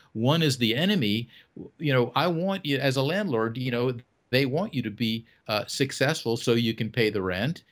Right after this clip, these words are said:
And, um, you should be, uh, on good terms, uh, w-, with each other.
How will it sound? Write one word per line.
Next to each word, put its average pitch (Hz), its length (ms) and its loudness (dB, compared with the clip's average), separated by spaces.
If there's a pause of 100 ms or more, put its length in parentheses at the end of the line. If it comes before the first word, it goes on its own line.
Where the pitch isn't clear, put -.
(300)
And, 143 400 0
um, 156 240 -4
you 160 140 -2
should 208 260 -4
be, 185 340 -4
uh, 170 200 -6
on 165 180 -4
good 202 240 -2
terms, 120 640 -2 (100)
uh, 117 280 -2
w-, 123 260 -8 (260)
with 123 380 2
each 101 180 -2
other. - 280 -10